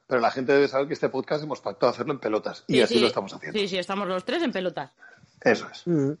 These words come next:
Speaker 3: Que yo
Speaker 1: Bueno,
Speaker 3: tengo un
Speaker 1: entonces,
Speaker 3: problema ahora
Speaker 1: sois,
Speaker 3: mismo,
Speaker 1: los
Speaker 3: que
Speaker 1: dos
Speaker 3: tengo el
Speaker 1: sois
Speaker 3: gato
Speaker 1: de,
Speaker 3: por aquí encima.
Speaker 1: los dos sois que, fan del extraterrestre este de la capa, ¿no?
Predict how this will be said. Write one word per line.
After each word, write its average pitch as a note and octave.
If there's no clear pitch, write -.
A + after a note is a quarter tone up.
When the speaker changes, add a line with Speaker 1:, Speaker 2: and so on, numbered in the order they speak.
Speaker 3:
Que B2
yo C3+
Speaker 1:
Bueno, D3
Speaker 3:
tengo E3
un -
Speaker 1:
entonces, D3
Speaker 3:
problema C#3+
ahora C3+
Speaker 1:
sois, F3+
Speaker 3:
mismo, F3
Speaker 1:
los C#3
Speaker 3:
que C3
Speaker 1:
dos F#3
Speaker 3:
tengo E3+
el G3+
Speaker 1:
sois C#3+
Speaker 3:
gato D#3+
Speaker 1:
de, C3
Speaker 3:
por B2+
aquí -
encima. A#2
Speaker 1:
los C3
dos D3+
sois F#3+
que, -
fan D#3+
del C#3+
extraterrestre B2
este A2+
de A2+
la G2+
capa, G2+
¿no? G3